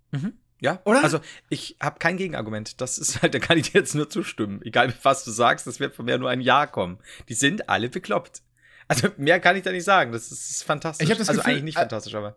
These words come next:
Speaker 2: äh, also so selbst der Präsident der U S A nimmt nichts mehr ernst. Also keiner nimmt mehr irgendwie irgendwas ernst.
Speaker 1: Ja, der sowieso nicht. Aber der ist ja auch, das ist das Problem, äh, an, an Trump, der ist ja so hohl. Ähm,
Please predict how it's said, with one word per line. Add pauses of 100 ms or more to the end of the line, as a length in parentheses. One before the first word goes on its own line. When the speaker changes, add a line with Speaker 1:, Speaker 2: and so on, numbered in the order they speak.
(160)
Speaker 2:
äh,
also
so
selbst
der (160)
Präsident
der
U
S
A
nimmt
nichts
mehr
ernst.
Also
keiner
nimmt
mehr
irgendwie
irgendwas
ernst. (540)
Speaker 1:
Ja,
der
sowieso
nicht.
Aber
der
ist
ja
auch, (220)
das
ist
das
Problem,
äh,
an,
an
Trump,
der
ist
ja
so
hohl. (160)
Ähm,